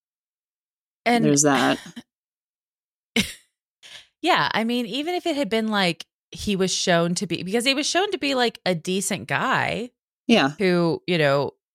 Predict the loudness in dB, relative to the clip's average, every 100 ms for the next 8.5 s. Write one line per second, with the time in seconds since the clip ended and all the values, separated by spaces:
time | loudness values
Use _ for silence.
0 | _ -4 0 0 0 -2 -4 -2 -2 0
1 | 0 0 -2 -4 -4 -2 -2 -4 -8 -14
2 | _ 0 2 2 -4 -6 4 4 4 _
3 | _ _ _ -2 0 0 -2 -2 -2 0
4 | 2 2 0 0 -4 -6 _ -2 0 0
5 | 0 0 0 -2 -2 0 0 0 -4 0
6 | 0 0 _ -2 0 0 0 0 0 0
7 | -2 -2 -4 -6 _ -6 -4 -4 -6 -8
8 | -4 -2 -4 -8